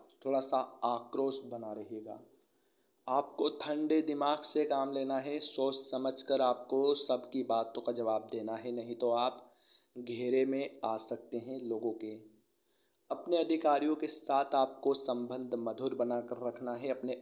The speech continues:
अधिकारियों की आज्ञा का पालन करना है, जैसा वे कहे वैसा आप करें मित्रों।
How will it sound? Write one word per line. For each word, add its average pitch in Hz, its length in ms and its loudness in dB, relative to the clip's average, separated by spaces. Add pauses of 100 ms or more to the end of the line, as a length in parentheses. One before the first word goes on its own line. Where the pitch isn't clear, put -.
अधिकारियों 123 720 0
की 151 500 -6
आज्ञा 123 440 0
का 131 160 4
पालन 120 400 0
करना 120 400 0
है, 131 200 -4
जैसा 127 440 0
वे 120 220 0
कहे 131 380 0 (560)
वैसा 131 360 4
आप 123 340 0
करें 120 220 2
मित्रों। 110 460 -6